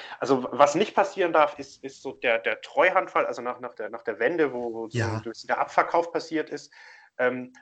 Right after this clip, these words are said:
Speaker 1: also du musst einfach sagen, ich hab da Jahre Zeit und wenn ich das noch fünf Jahre halte, dieses Unternehmen, und es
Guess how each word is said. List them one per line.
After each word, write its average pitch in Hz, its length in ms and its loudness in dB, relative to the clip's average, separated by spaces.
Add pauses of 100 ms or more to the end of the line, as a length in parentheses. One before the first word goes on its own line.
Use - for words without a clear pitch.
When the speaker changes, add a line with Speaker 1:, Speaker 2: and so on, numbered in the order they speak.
Speaker 1:
also 123 160 -2
du 131 40 0
musst 156 180 0
einfach 143 240 4
sagen, 131 220 4
ich - 120 -8
hab - 140 -2
da 135 80 6
Jahre 117 340 4
Zeit 143 400 -2
und 123 160 -10
wenn 127 120 -4
ich 120 100 -14
das 156 160 -10
noch 110 220 -8 (180)
fünf 147 260 -6
Jahre 123 300 4
halte, 170 280 2
dieses 165 320 -8
Unternehmen, 147 440 -4
und 127 100 -10
es 127 140 -14